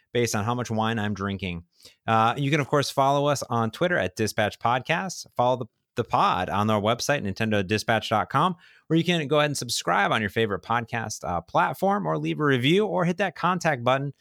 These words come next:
and send us an email. We would absolutely love it, and we would read it back live on the air. But I think that's gonna do it for this week's Nintendo Dispatch. Until next week, I'm James Montemagno. That's Michael S, the Man Rivette.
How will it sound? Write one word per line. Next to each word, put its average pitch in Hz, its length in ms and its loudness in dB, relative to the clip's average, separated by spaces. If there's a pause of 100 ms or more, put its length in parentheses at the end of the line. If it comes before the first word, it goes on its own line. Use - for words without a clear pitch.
(300)
and 104 140 -6
send 120 180 0
us 113 120 -2
an 95 80 -8
email. 104 360 0
We 92 100 -2
would 92 120 -4
absolutely 98 460 -6
love 135 160 -2
it, 190 100 -8
and 92 100 -10
we 113 80 -8
would 127 140 -10
read 139 140 -4
it 147 80 -8
back 156 240 -2
live 135 440 0
on 143 160 4
the 147 140 4
air. 160 220 2 (320)
But 131 80 2
I - 20 2
think 143 100 0
that's 165 160 2
gonna 160 140 2
do 156 160 4
it 180 80 -2
for 156 80 0
this 160 240 0
week's 165 220 -2
Nintendo 151 560 0
Dispatch. 196 580 0
Until 151 300 -4
next 160 340 -2
week, 190 180 -2
I'm 147 180 0
James 165 260 -2
Montemagno. 165 640 0
That's 160 240 0
Michael 165 420 -2 (100)
S, 214 480 0 (300)
the 135 240 0
Man 175 300 0
Rivette. 131 480 2